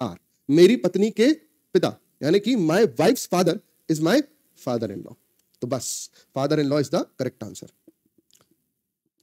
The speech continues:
जो मैं सिखाया हूं, अगर उसी तरीके से चलोगे, तो कभी कोई आंसर गलत नहीं होगा, never। हमेशा फर्स्ट पर्सन का जेंडर चेक करके सेकंड को अपने आप को मान लेना है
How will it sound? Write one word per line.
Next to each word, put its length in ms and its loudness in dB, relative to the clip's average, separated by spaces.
जो 140 0
मैं 180 2
सिखाया 320 0
हूं, 200 0
अगर 160 2
उसी 260 2
तरीके 260 2
से 100 -2
चलोगे, 280 2
तो 200 -10
कभी 180 0
कोई 180 0
आंसर 240 2
गलत 220 0
नहीं 80 0
होगा, 120 -8
never। 240 -2
हमेशा 320 2
फर्स्ट 240 -4
पर्सन 220 0
का 60 0
जेंडर 240 2
चेक 160 -2
करके 200 2
सेकंड 300 2
को 80 0
अपने 160 2
आप 120 -4
को 80 -4
मान 140 2
लेना 220 6
है 100 2